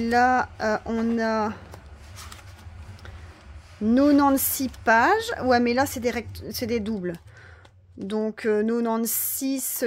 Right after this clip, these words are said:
quarante-cinq. Donc, on va dire quarante-cinq, euh, quarante-huit. Quarante-huit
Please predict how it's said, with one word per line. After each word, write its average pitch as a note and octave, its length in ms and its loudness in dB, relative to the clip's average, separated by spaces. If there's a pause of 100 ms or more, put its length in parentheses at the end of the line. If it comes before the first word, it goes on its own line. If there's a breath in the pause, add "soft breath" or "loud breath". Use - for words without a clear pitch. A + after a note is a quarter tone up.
(100)
quarante-cinq. A3+ 1040 -2 (1200 soft breath)
Donc, G3+ 200 -8
on G#3+ 60 -4
va G3+ 180 0
dire G3+ 320 -6
quarante-cinq, A3 840 -4 (180)
euh, G3+ 160 -4
quarante-huit. A3 1160 -8 (2250 soft breath)
Quarante-huit C4 720 0